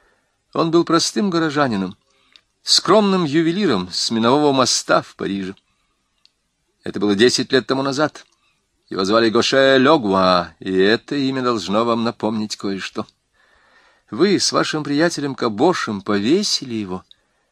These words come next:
потому что я, бедняжка, несмышленыш, спрятала молодого человека у нас в подвале, еще одно невинное существо, которое зарезали прямо у меня на глазах». При упоминании имени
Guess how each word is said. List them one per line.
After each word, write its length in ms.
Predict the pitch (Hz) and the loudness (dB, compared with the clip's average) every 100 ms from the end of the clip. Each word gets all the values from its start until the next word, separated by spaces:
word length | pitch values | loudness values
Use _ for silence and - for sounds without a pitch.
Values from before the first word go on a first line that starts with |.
| _ | _
потому 240 | - - 113 | -16 -10 -6
что 120 | 131 | -4
я, 360 | 123 156 123 | 0 2 2
бедняжка, 720 | 82 87 87 131 139 - - 80 | 0 -6 -4 0 0 -4 -12 -10
несмышленыш, 1000 | 104 127 123 127 - - 147 95 - | -6 -6 -6 -8 -6 -4 -4 -4 -4
спрятала 600 | - - - 151 143 107 92 | -4 -4 -2 0 0 -2 -2
молодого 420 | 92 95 135 120 | -2 -2 -2 -4
человека 540 | - - 127 156 - | -8 -6 -4 -6 -6
у 80 | 95 | -8
нас 200 | 95 - | -6 -8
в 100 | - | -10
подвале, 500 | - 92 90 95 98 _ _ - | -8 -2 0 0 -2 _ _ -12
еще 480 | 139 - - 190 | -8 -6 -4 -2
одно 240 | 151 98 92 | -2 -2 -4
невинное 520 | 123 175 185 175 160 | -4 -4 -6 -6 -6
существо, 840 | - 143 - - 120 - - 107 - _ _ _ _ _ _ | -6 -8 -8 -8 -8 -8 -6 -6 -8 _ _ _ _ _ _
которое 420 | - - 107 101 | -12 -8 -2 0
зарезали 500 | 95 92 120 104 92 | 0 2 2 0 -2
прямо 300 | 87 95 101 | -4 -4 -4
у 40 | 92 | -4
меня 200 | 92 98 | -2 -4
на 100 | 90 | -4
глазах». 500 | 90 90 - - - _ _ _ _ _ _ _ _ _ _ _ _ _ | -6 -6 -8 -12 -14 _ _ _ _ _ _ _ _ _ _ _ _ _
При 160 | - 98 | -2 -2
упоминании 580 | 98 107 117 117 113 | 0 2 4 4 4
имени 400 | 117 113 113 107 | 4 4 4 2